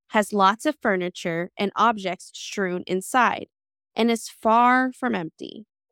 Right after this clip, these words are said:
You can tell that it hasn't been lived in for decades, and whoever had it, whoever had previously owned it almost seemed like they just disappeared one day, leaving everything behind. The way I was able to get in before was through the cellar door in the basement,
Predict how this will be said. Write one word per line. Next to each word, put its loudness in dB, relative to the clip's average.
You 0
can 4
tell 4
that 0
it -6
hasn't -4
been -4
lived -8
in -6
for -4
decades, -6
and 2
whoever 2
had 0
it, 0
whoever 0
had -2
previously -4
owned -6
it -10
almost 0
seemed -2
like 0
they 0
just -6
disappeared -4
one -6
day, -10
leaving -2
everything -4
behind. -10
The -2
way 4
I 4
was -4
able 0
to -8
get -2
in -8
before -2
was -8
through -8
the -6
cellar -2
door -4
in -6
the -8
basement, -8